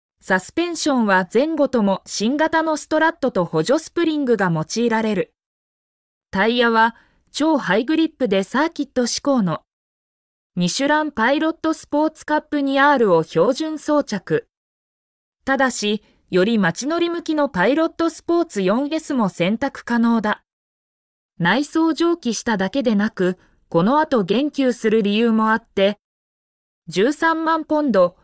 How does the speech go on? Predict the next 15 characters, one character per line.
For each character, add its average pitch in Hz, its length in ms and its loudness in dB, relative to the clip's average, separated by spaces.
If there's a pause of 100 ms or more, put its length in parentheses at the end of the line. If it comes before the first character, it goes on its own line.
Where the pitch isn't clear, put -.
(200)
約 208 360 -2
二 160 160 -2
千 294 260 -2
百 214 320 -4
四 254 260 0
十 233 220 0
五 165 160 0
万 247 260 2
円 247 220 -2
級 240 340 -2
で 196 140 0
最 208 260 -2
軽 294 260 0
量 214 200 0
の、 170 240 -2